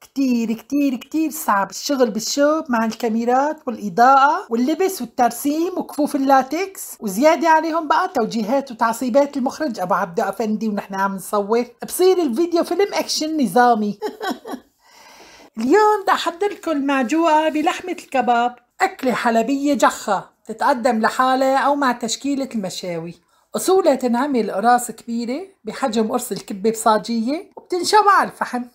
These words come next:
اليوم بقى بدي أساويها بطريقة كتير هينة وعملية وما بتاخد وقت طويل بالتحضير، وريحة عشوية بالفرن وما في داعي لفتح ورشة شوي على البلكون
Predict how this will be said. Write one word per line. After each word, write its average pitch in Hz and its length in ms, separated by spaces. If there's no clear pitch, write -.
اليوم 330 380
بقى 277 360
بدي 208 140
أساويها 233 460
بطريقة 247 420
كتير 240 380
هينة 247 360
وعملية 185 600
وما 214 140
بتاخد 254 440
وقت 196 260
طويل 208 280
بالتحضير، 180 680
وريحة 370 360
عشوية 302 460
بالفرن 330 480
وما 339 180
في 311 140
داعي 240 280
لفتح 240 400
ورشة 277 300
شوي 277 240
على 269 180
البلكون 277 560